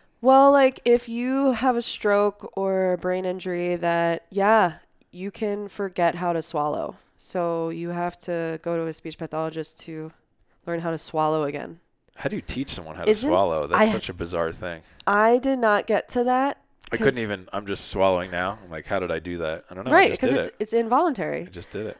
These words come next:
Speaker 1: But you lose that if, like, a certain part of your mind is affected by a brain injury or, like, a stroke, and you have to learn how to swallow. You know, that is fascinating stuff,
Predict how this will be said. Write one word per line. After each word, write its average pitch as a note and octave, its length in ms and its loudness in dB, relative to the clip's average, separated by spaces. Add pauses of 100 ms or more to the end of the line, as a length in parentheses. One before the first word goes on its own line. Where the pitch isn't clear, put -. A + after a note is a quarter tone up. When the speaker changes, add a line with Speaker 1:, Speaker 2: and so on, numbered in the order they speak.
(160)
Speaker 1:
But C#4 500 6
you A3+ 160 -4
lose C#4+ 320 -2
that F#3 460 0
if, G3 260 -10
like, F#3 280 -2
a - 40 -12
certain G#3 280 -6
part G#3 160 -4
of G3 80 -6
your F#3 100 -6
mind G3 560 -4
is F3 240 -8
affected F3 480 -8
by E3+ 140 -4
a E3 220 -4
brain F#3+ 220 -4
injury E3 600 -6
or, E3+ 180 -4
like, D#3+ 180 -6
a D#3+ 60 -14
stroke, G3+ 540 -4 (560)
and E3 720 -4
you E3+ 100 -8
have F3+ 220 -6
to F3+ 100 -6
learn E3+ 300 -6
how E3+ 220 -6
to D#3+ 200 -8
swallow. F3 460 0 (340)
You G3+ 80 -4
know, G3+ 160 4
that F#3+ 220 6
is D#4+ 240 2
fascinating G3 720 -2
stuff, F#3+ 420 0